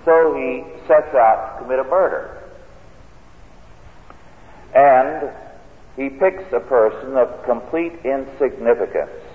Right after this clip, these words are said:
to murder, just to prove his point that man can do as he pleases with the law and with life because there is no God. And of course, the whole story is the fact that he finds that Sonia, who is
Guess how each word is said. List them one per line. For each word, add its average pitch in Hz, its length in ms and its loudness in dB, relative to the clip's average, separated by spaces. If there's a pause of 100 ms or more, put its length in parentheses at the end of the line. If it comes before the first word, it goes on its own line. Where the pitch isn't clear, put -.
(220)
to 107 80 -12
murder, 104 500 0 (200)
just - 260 2
to - 80 -6
prove 113 320 -8
his - 120 -10 (120)
point 82 380 0
that 95 200 -4
man 120 480 4
can 95 300 0 (580)
do 165 220 4
as 160 100 2
he 165 120 -4 (100)
pleases 127 540 -4
with 113 180 -6
the 110 80 4
law 117 560 6
and 101 180 -2
with 98 200 -4
life 107 340 4 (100)
because 95 440 0
there 110 200 0
is 117 100 -2 (120)
no 80 160 -2 (100)
God. 82 300 2 (1160)
And 104 80 2
of - 100 -4
course, 123 320 4
the 120 80 -2
whole 143 380 2
story 110 420 4
is 113 180 -4
the 101 100 -6
fact 110 440 4
that 101 160 -2 (380)
he 127 420 -4 (640)
finds 123 640 4
that 104 160 2 (800)
Sonia, 113 800 4
who 113 180 -2
is 107 120 0